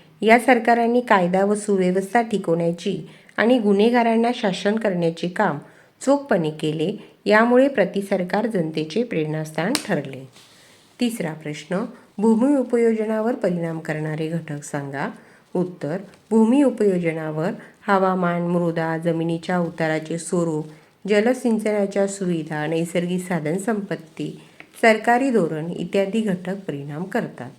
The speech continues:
चौथा प्रश्न, कोणतेही तीन लिहायचे आहे चारपैकी. समाजात कायद्यांची गरज का असते? कारण समाजात भिन्न विचार, दृष्टिकोन, श्रद्धा,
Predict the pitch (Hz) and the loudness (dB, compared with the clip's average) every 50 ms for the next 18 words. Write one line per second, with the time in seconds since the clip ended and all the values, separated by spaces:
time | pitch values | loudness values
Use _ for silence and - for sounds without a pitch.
0 | _ _ _ _ _ _ - - _ _ _ - 233 247 254 247 254 254 208 - | _ _ _ _ _ _ -20 -20 _ _ _ 2 2 4 4 2 0 -2 -4 -4
1 | - 147 147 - - - 226 320 - - - 247 254 247 262 269 254 294 294 - | -4 -6 -8 -6 -6 -6 -6 -6 -4 0 2 2 2 2 0 0 0 0 0 0
2 | 254 220 214 202 190 185 180 185 170 170 180 - 170 160 160 160 175 175 180 - | 0 0 0 0 0 0 0 -2 -2 -4 -4 -4 -6 -6 -4 -6 -6 -6 -4 -4
3 | 151 139 135 139 - - - - - - 269 339 - - - _ _ _ _ _ | -4 -4 -6 -8 -10 -12 -14 -12 -10 -10 -10 -10 -10 -14 -20 _ _ _ _ _
4 | _ _ _ _ - - - 254 233 240 247 240 277 294 294 285 - 226 196 185 | _ _ _ _ -8 2 4 4 4 6 4 4 4 2 2 2 0 0 0 2
5 | 180 185 190 196 202 202 247 226 226 185 180 196 196 - - 262 254 233 - - | 0 0 0 0 0 0 0 2 2 2 2 0 -2 -2 0 2 2 2 2 -2
6 | - - - 175 170 170 - - - - - - _ - - - 254 269 302 311 | -4 -6 -6 -4 -4 -6 -8 -12 -20 -20 -20 -20 _ 0 4 6 6 6 6 4
7 | - - 240 233 233 233 226 254 262 247 214 202 208 214 233 240 240 233 202 180 | 2 2 2 2 2 2 2 2 2 2 2 0 0 2 2 2 2 2 2 2
8 | 175 180 180 175 170 170 165 170 165 170 170 170 - - 220 220 214 - 175 165 | 0 0 -2 -2 -2 -2 -2 -2 -2 -2 -2 -4 -4 -4 -4 -4 -2 -2 -2 -2
9 | 160 165 170 - - 202 202 202 185 160 143 143 143 143 | -2 -4 -4 0 0 2 2 2 0 -4 -4 -6 -8 -10